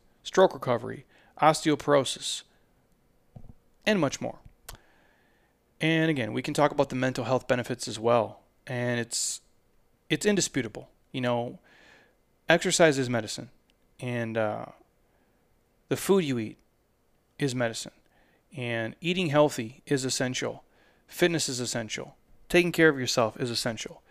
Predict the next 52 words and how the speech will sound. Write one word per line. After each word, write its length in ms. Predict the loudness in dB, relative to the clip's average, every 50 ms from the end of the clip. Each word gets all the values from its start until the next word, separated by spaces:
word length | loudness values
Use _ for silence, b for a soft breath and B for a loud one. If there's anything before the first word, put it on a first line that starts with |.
| b b b b b b b b b b b b b b
And 100 | 0 2
that 100 | 2 4
has 140 | 4 4 2
to 80 | 2 2
be 80 | 2
the 60 | 0 2
conversation 580 | 2 2 2 2 2 0 -2 -2 -2 -2 -4
we 100 | -4 -4
have 480 | -2 0 0 0 -2 -4 -10 -14 -20 -20 _ _ _ _ _ _ -2
above 400 | -2 0 6 10 12 12 12 12
all 100 | 12 10
these 180 | 10 8 6 6
other 200 | 6 4 4 2
things. 480 | -4 -8 -10 -12 -14 -18 -18 -18 -20 _ _ _ _ _ _ -4
These 120 | 4 6
other 160 | 6 6 6
things 220 | 4 2 0 0 -2
are 60 | -2
fine. 260 | 4 4 4 4 4
I'm 80 | 2 2
not, 240 | 0 0 0 -2 -4
I'm 60 | 0
not 140 | 0 0 0
debating 360 | -2 0 2 2 2 2 0
somebody. 380 | -2 -4 -2 -2 -2 -4 -4 -8
If 160 | -14 -12 -8
you 400 | -2 0 2 4 4 2 0 -2 B B B B B B B B B B B B
are 300 | 2 4 4 4 2 2
anti-vax 640 | 0 0 2 4 2 4 6 4 4 4 0 -2 -4
or 60 | -4
pro-vax, 640 | 0 4 4 4 6 6 4 4 4 2 -2 -6 -6
it's 160 | -4 -2 0
on 180 | 0 0 -2
you. 160 | -4 -10 -12 -14 _ _ _ _ _ _ _ _
It's, 320 | -16 -10 -10 -10 -10 -10 -12 -8 -6
I, 100 | -6 -6
I'm 140 | -4 -2 0
not, 240 | 2 2 2 0 0
I'm 100 | -2 2
not 380 | 4 4 4 4 2 -2 -12 _ -12
for 120 | -8 -6
you 140 | -4 -2 -2
to 40 | -2
decide 360 | -2 -2 0 2 2 2 2
what 140 | 0 -2 -8
you 40 |
should 200 | -10 -10 -10 -8
do 140 | -6 -6 -4
with 160 | -4 -6 -6
your 120 | -6 -6 -2
body. 360 | -2 -2 -2 -2 -8 -10 -12
I, 320 | -14 -12 -10 -10 -10 -10